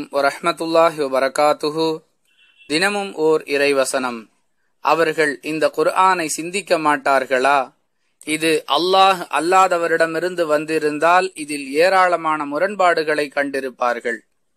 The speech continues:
திருக்குர்ஆன், அன்-நிசா, நான்காவது அத்தியாயம், எண்பத்து இரண்டாவது வசனம்.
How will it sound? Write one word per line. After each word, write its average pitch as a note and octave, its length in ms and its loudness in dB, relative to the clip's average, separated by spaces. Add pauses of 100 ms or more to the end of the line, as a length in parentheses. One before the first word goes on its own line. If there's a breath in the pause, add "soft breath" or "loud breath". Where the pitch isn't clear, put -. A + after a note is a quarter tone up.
(480)
திருக்குர்ஆன், D3 800 2 (140)
அன்-நிசா, C#3+ 600 0 (180)
நான்காவது D3+ 760 0
அத்தியாயம், D3 800 0
எண்பத்து F3+ 500 -2
இரண்டாவது D3 600 0
வசனம். C3 500 -4